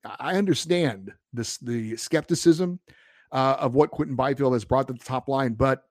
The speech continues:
sometimes the numbers lie and sometimes they don't lie. And I think in this case, they don't lie. Again, that top line has become more of a top line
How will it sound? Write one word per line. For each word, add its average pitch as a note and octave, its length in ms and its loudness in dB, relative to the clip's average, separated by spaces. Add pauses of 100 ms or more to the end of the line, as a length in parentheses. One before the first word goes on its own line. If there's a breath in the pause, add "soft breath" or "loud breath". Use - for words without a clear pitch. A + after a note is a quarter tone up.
(180)
sometimes G#3 520 2
the F#3+ 80 2
numbers G3 320 4
lie F3 380 2
and C3+ 100 -6
sometimes D#3+ 380 -2
they C3 80 4
don't B2 240 -2
lie. G2 180 -10
And A#2+ 100 -6
I C3 60 0
think C#3 220 -2
in C3+ 60 2
this D3 140 -2
case, C#3 200 0
they A#2 120 0
don't E3 260 2
lie. C#3+ 340 4 (360 soft breath)
Again, C3 320 0
that C3+ 180 0
top - 260 -4
line A#2 400 -2 (360)
has C#3 160 -2
become C#3+ 680 0
more D#3 540 8
of B2 120 -2
a A#2+ 100 -2
top C#3 340 -4
line A2 460 -4